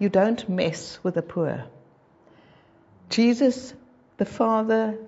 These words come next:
the Holy Spirit has a bias towards the poor,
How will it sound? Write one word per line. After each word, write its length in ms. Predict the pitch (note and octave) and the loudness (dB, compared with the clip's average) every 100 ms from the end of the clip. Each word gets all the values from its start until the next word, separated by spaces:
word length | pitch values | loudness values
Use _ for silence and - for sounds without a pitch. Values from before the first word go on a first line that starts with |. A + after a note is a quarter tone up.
| - | -6
the 100 | G3 | 0
Holy 280 | G3+ A#3 A#3 | 4 4 2
Spirit 460 | - - G#3 F#3+ | 0 0 2 2
has 240 | F#3+ F#3 F#3 | 2 2 2
a 140 | G3 - - _ _ | 0 -2 -20 _ _
bias 880 | - G#3 F#3+ E3+ C3+ - - - - _ - | 2 4 2 0 -2 -8 -14 -16 -20 _ -12
towards 420 | G3 E3+ D#3+ D#3+ | -8 -6 -6 -8
the 120 | - | -14
poor, 280 | - - - | -10 -8 -10